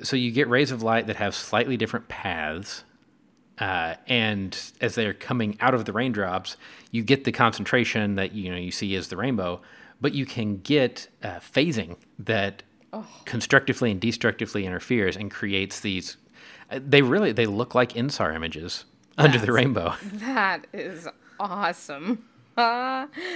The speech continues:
Speaker 2: uh, yeah, I did not know that that could happen at all, but I'm definitely Googling that right now. <laughs>
Speaker 1: And the theory behind them was developed in eighteen oh four.
Speaker 2: Man, that's awesome.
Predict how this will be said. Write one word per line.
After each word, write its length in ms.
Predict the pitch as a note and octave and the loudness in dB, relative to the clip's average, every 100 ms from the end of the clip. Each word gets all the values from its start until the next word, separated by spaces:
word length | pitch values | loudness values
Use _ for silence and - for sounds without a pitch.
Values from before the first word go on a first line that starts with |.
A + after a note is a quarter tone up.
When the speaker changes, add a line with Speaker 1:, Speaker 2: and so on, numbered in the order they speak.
| D#4 C#4 B3 - | -6 -6 -10 -2
Speaker 2:
uh, 240 | G3+ F#3+ F3+ | 2 2 2
yeah, 320 | E3 B3+ A#3 | 2 0 0
I 140 | - F3+ | -2 -2
did 160 | A3 | -2
not 240 | G#3 E3+ E3+ | -2 -2 -2
know 160 | F3 | -4
that 160 | E3+ F3+ | -6 -4
that 160 | F3 F3 | -4 -4
could 100 | F#3 | -6
happen 300 | F3 F3 E3 | -6 -6 -10
at 180 | - F#2 | -8 -6
all, 300 | C3+ F3+ D#3 | -4 -4 -6
but 180 | - - | -8 -8
I'm 300 | D3+ D3+ D3+ | -8 -8 -10
definitely 600 | D#3 C#3+ F3 - D3+ C#3+ - - F3 | -8 -8 -10 -14 -14 -14 -18 -18 -12
Googling 460 | D#3 E3 D#3 C#3+ | -10 -10 -10 -10
that 180 | C3 - | -12 -12
right 240 | - - - | -12 -12 -10
now. 160 | D#3 B3 | -8 -8
<laughs> 640 | - - - - - - - | -10 -20 -20 -20 -20 -12 -2
Speaker 1:
And 180 | C3+ C3 | 2 4
the 80 | B2 | 2
theory 380 | C4 A#2+ A#2+ C#3 | 2 4 6 6
behind 340 | B2+ C3 D3 | 4 2 2
them 220 | G#2+ F2+ | 0 -2
was 180 | G#2 G#2 | -4 -6
developed 480 | - G2 G#2+ F2+ - | -4 -2 0 -2 -6
in 220 | - F#2+ - | -10 -10 -8
eighteen 560 | G2 G#2 - - G2 G2 | -10 -10 -10 -8 -8 -8
oh 200 | F2+ F2 | -8 -10
four. 640 | F2+ - - D#2+ D#2+ E2 - | -12 -14 -14 -12 -12 -14 -14
Speaker 2:
Man, 560 | F3 E3+ E3+ E3+ E3+ E3+ _ _ _ _ _ _ _ - _ - | -12 -10 -10 -12 -14 -16 _ _ _ _ _ _ _ -20 _ -18
that's 220 | D2+ - | -18 -16
awesome. 540 | B2+ A#2+ - B2 C3 | -16 -16 -16 -16 -16